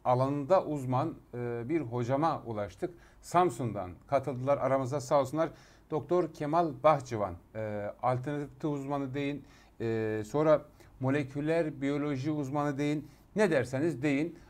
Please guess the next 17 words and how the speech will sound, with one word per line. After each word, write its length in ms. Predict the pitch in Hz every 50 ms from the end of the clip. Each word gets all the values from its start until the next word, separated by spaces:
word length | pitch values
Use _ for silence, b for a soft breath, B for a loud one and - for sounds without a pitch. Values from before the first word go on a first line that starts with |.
| B -
Ama, 340 | 170 156 156 175 180 - -
e, 340 | 135 135 135 135 135 131 131 131
bildiğimiz 380 | 151 160 156 156 165 165 151 147
bir 60 | 151
şey 220 | 131 - 170 165
var 220 | 156 180 180 151 120
ki 220 | - 127 139 143 B B B B -
gerçekten 500 | 160 160 151 123 139 123 120 143 156 160 - -
alanında 500 | 131 139 139 139 143 139 135 143 143 -
uzman 480 | 120 135 123 117 131 160 165 147 127 127
bir, 220 | 156 170 165 - - 113
e, 640 | 117 117 117 113 113 110 110 113 110 113 113 110 107 B B B B B
hocamızla 580 | - 131 131 127 156 165 196 175 123 127 123 117
bugün 340 | 123 123 156 175 170 - - -
programa 480 | 143 131 131 127 131 135 160 156 127 123
başlayacağız. 520 | 127 123 127 123 120 110 110 147 175 175 170 B B B B -
Hocam 240 | 160 151 139 117